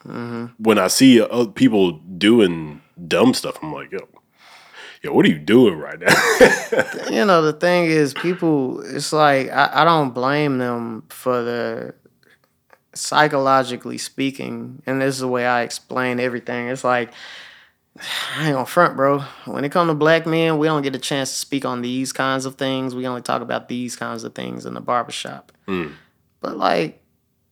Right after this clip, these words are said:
Speaker 1: people don't understand, like I was talking about earlier, the trauma that we have to deal with. We have to, the, uh, ha-, having everyone say that they don't care about you or you're not needed every day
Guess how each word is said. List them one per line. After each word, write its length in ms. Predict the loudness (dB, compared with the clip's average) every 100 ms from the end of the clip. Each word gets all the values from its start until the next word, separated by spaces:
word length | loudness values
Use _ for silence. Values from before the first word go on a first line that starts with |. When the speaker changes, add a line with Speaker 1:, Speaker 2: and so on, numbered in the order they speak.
| _ _
Speaker 1:
people 220 | -10 -8 -6
don't 80 | -4
understand, 960 | -4 -4 -2 0 0 0 -2 -6 -10 -6
like 120 | -4
I 40 | -4
was 280 | -4 -12
talking 300 | -2 -2 0
about 220 | 0 0 0
earlier, 340 | 0 -2 -4
the 120 | -6
trauma 920 | -10 -10 -8 -2 0 2 2 0 -4 -12 _ -4
that 220 | -2 0
we 180 | -2 -2
have 300 | -2 -6 -8
to 140 | -10 -8
deal 460 | -6 -2 0 -2
with. 500 | -4 -10 -16 -20 -20 _ _ _ _ _ _ _ _ _ _ _ -10
We 240 | -2 2
have 280 | 4 2 2
to, 140 | 0
the, 280 | 0 -4 -10 -16 -20 _ _ _ _ _ _ _ _ -20
uh, 400 | -16 -14 -12 -10
ha-, 180 | -8 -8
having 420 | 0 4 4 4
everyone 460 | 2 2 2 2 0
say 260 | 0 0 0
that 160 | 0
they 120 | -2 0
don't 220 | -2 -4
care 280 | -2 0 0
about 320 | 0 0 0
you 100 | -2
or 40 | -2
you're 180 | -2
not 240 | -2 -4 -4
needed 540 | -6 -4 -2 0 0
every 300 | 0 0 -2
day 360 | -2 -4 -6